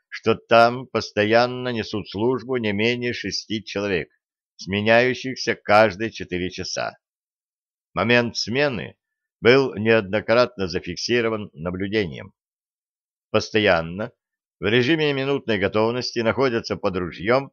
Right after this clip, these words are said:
не менее шести человек дежурной группы. Личный состав служащих объекта составляет не менее десяти-пятнадцати человек,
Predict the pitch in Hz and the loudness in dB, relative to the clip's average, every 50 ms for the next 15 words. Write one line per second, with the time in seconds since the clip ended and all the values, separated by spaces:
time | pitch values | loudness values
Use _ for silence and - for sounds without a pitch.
0 | _ _ _ _ _ _ - 90 101 113 135 147 147 139 139 131 117 - 113 101 | _ _ _ _ _ _ -6 -4 -2 2 2 2 2 2 0 -2 -2 -2 -4 -4
1 | - - - 139 131 - - 120 123 123 123 113 90 90 85 78 113 117 110 110 | -6 -6 -6 -8 -6 -2 -2 0 0 0 0 -2 -4 -4 -2 -2 -2 -2 -2 -4
2 | 107 107 104 90 110 113 110 - - _ - - - - _ _ _ _ _ _ | -6 -6 -4 -2 -2 -2 -2 -2 -6 _ -16 -16 -16 -16 _ _ _ _ _ _
3 | _ _ _ _ _ _ _ _ _ _ _ _ _ _ _ _ _ _ _ _ | _ _ _ _ _ _ _ _ _ _ _ _ _ _ _ _ _ _ _ _
4 | _ _ _ _ _ _ _ _ _ _ - 101 139 160 151 - 135 156 147 - | _ _ _ _ _ _ _ _ _ _ 0 2 2 2 2 0 -2 -2 -2 0
5 | 135 131 117 - - 143 139 135 - - - 131 135 123 113 120 113 - - 117 | 0 -2 -2 0 2 4 4 4 2 0 -4 -4 -2 0 0 0 -2 -2 -2 -4
6 | 104 - 107 104 98 101 117 131 139 135 - - _ - 110 110 - _ _ _ | -2 0 -2 -2 -2 -2 -2 0 0 0 -2 -4 _ -12 -12 -12 -12 _ _ _
7 | _ _ _ _ - 101 104 - - 123 123 131 135 139 131 120 - - 110 110 | _ _ _ _ -4 -2 -2 0 0 0 4 4 6 6 4 4 0 -4 -6 -4
8 | 113 117 123 139 143 135 131 127 127 123 120 117 - 101 107 107 110 - - 107 | -2 -2 0 0 0 -2 -2 -2 -2 -2 -2 -4 -4 -6 -6 -4 -4 -4 -4 -4
9 | - - 135 131 - - 113 - - 95 107 110 104 - 107 95 - 110 101 - | -6 -6 -6 -6 -4 -4 -6 -6 -4 -2 -2 -2 -2 -4 -6 -10 -10 -10 -8 -4
10 | - 110 117 117 107 78 65 | -2 0 2 2 2 0 -2